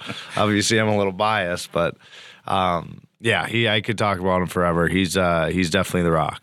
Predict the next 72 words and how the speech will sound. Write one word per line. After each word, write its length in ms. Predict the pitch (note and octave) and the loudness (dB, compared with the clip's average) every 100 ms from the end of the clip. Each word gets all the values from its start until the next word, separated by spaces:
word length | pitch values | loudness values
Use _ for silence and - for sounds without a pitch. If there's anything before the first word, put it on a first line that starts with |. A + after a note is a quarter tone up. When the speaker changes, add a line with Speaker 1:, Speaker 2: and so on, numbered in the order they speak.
| - - | -16 0
Speaker 1:
You 100 | A#2+ | 2
Speaker 2:
Sure. 60 | |
Speaker 1:
mentioned 400 | A#2+ B2+ - A#2+ | 4 2 2 2
that, 220 | G#2 G#2 | 0 0
y-, 140 | B2 B2 | -2 -2
I, 40 | A2 | 0
I, 340 | G#2+ G#2+ A#2 | 0 0 0
and 200 | A2+ A2+ | 0 0
I'm, 180 | A2 G#2+ | 2 2
I'm 80 | A#2+ | 2
gonna 140 | C3 | 2
ask 200 | B2 A#2+ | 2 0
this 140 | A#2+ A2 | 0 2
in 80 | G#2 | 0
a, 340 | F#2+ E2 A#2 | 0 0 0
a 40 | |
bit 160 | A#2 E3 | 2 0
of 80 | A#2 | 0
a 60 | |
joking 400 | G#2+ A#2 G#2+ A2+ | 0 0 2 2
<laughs> 20 | G#2+ | 2
manner 220 | G2+ G#2 | 0 -2
'cause 180 | G#2+ A2 | -2 2
you 80 | |
don't 220 | B2 B2+ A2+ | 2 2 2
make 180 | A2+ | 0
a 60 | A2 | 2
lot 160 | G#2+ G2+ | 2 2
of 80 | |
mistakes, 340 | F#2+ - A#2+ - | 2 2 0 0
but 140 | A#2 | 2
on 120 | A#2 | 2
those 220 | A2+ G#2+ G#2 | 4 2 0
rare 240 | B2 B2 | 2 2
occasions, 500 | G#2+ A#2 A2+ G2+ F#2+ | 0 0 2 2 2
maybe 260 | G#2 G2+ G2+ | 0 0 0
you 120 | G2 | 0
do 320 | G#2+ A2 G#2 - - - - | 2 2 2 -4 -18 -18 -2
have 220 | A#2 G#2 | 0 0
something. 560 | - G2 F2 G2 F#2+ - - | 2 0 2 0 0 -4 -2
Do 80 | |
you 240 | A2 G#2+ F2 | 2 4 2
e-, 140 | A2+ - | 0 -2
ever 320 | - B2 B2+ | -4 0 2
on 100 | A#2+ | 2
the 80 | G#2+ | 2
fly 320 | - A#2 A2 | 0 -2 0
as 120 | A#2 G2+ | 0 0
you're 80 | F#2+ | 0
skating 380 | - A2 A2 | 2 0 0
say, 180 | G2+ G2+ | 0 0
"Thank 300 | F#2 A#2 A2+ | 0 0 2
you"? 200 | B2 B2+ | 2 2
Speaker 2:
Oh, 60 | A#2+ | 2
Speaker 1:
or 80 | C#3+ | 2
Speaker 2:
yeah. 200 | B2 - - | 0 -2 -4
Speaker 1:
"Good 120 | A#2 | 0
Speaker 2:
Oh, 80 | A2 | 2
you 80 | A2+ | 2
Speaker 1:
bailout," 80 | A2+ | 2
Speaker 2:
tap 240 | B2 B2 | 0 0
Speaker 1:
or 20 | |
Speaker 2:
him 140 | B2 B2 | 0 0
on 100 | A#2+ | 0
the 100 | A2+ | 0
pad, 440 | A#2 A2+ A#2+ A#2+ | -2 0 0 0
whatever 440 | A#2 A2 A2+ A#2 A#2 | 0 0 2 2 2
it 60 | |
is. 320 | A#2+ B2 A#2 | 2 0 0
I 100 | G2+ | 0
mean, 320 | G#2+ A2 G2+ G#2 | 2 2 2 2
yeah, 480 | C3+ E2+ F#2 F#2+ | 2 2 0 0